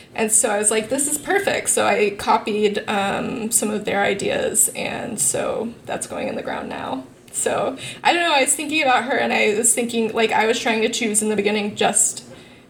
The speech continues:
native plants that I know are local to here, and I don't think that was the right idea, and I don't think it was the right idea to plant, like, the hybrid begonias everyone has also, so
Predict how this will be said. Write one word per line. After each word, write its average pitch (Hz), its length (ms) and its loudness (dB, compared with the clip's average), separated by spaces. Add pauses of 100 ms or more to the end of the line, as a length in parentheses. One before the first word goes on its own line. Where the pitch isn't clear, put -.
native 196 280 2
plants 196 400 0
that 202 140 2
I 190 100 2
know 196 160 0
are 196 160 2
local 185 300 -2
to 214 120 -4
here, 196 420 0
and - 420 -2
I 196 120 2
don't 190 180 -2
think 202 180 -4
that 180 120 2
was 185 140 2
the 190 80 -2
right 208 280 0
idea, 269 300 2
and 220 140 0
I 226 60 2
don't 262 220 2
think 269 140 0
it 254 40 4
was 233 120 0
the 226 60 2
right 214 160 2
idea 208 240 0
to - 100 -2
plant, 202 260 -4
like, - 220 -6
the 208 60 -4
hybrid 196 380 -2
begonias - 460 -2
everyone - 340 -4
has - 240 -6
also, - 460 -2
so - 420 -4